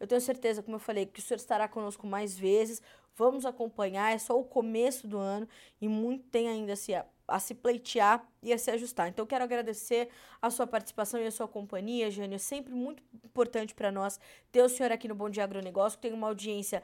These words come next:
maciça de produtores rurais que precisam justamente entender esse cenário de forma mais detalhada e o impacto que isso causa, é, diretamente pra eles. Então, muito obrigada mais uma vez.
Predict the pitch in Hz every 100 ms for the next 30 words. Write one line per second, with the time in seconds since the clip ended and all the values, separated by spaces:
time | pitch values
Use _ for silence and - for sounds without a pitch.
0 | - _ 233 240 - 285 302 240 226 226
1 | 214 214 208 208 226 233 - 247 247 240
2 | 247 262 226 220 - - _ - 247 254
3 | 262 233 214 220 220 _ - 214 226 240
4 | 214 202 208 - 208 202 196 202 196 196
5 | 185 202 226 247 240 226 226 240 - 226
6 | 233 233 202 196 208 - - - - 185
7 | 185 180 202 247 247 226 214 208 - 226
8 | 190 170 170 190 220 220 302 330 247 233
9 | 208 208 208 196 196 180 202 247